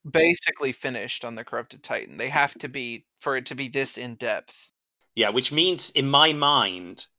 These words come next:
Speaker 2: they were writing this book with the traitor book at the same time.
Speaker 1: Yes. And I think it's pretty clear that the Corrupted Titan is gonna be in the Trader book.
Speaker 2: More than the Corrupted Titans, when we look at the other,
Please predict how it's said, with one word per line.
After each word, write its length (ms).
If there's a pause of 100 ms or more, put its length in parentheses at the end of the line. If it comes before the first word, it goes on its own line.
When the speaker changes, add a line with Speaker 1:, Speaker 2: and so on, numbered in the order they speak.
(140)
Speaker 2:
they 100
were 100
writing 500
this 240
book 380
with 160
the 80
traitor 380
book 180
at 80
the 60
same 240
time. 320 (1080)
Speaker 1:
Yes. 460 (320)
And 160
I 100
think 320
it's 220
pretty 420
clear 380
that 220
the 200
Corrupted 480
Titan 260
is 120
gonna 160
be 120
in 80
the 60
Trader 300
book. 320
Speaker 2:
More 240
than 140
the 120
Corrupted 300
Titans, 560
when 60
we 100
look 180
at 80
the 200
other, 220